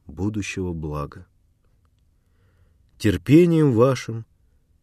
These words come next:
стяжите души ваши. Да поможет вам Господь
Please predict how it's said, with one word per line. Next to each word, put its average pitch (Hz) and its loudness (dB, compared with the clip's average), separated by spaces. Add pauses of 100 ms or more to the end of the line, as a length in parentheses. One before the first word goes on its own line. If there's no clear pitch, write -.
(100)
стяжите 113 -2
души 90 -4
ваши. 73 -10 (1800)
Да 113 0
поможет 160 6
вам 147 6
Господь 127 2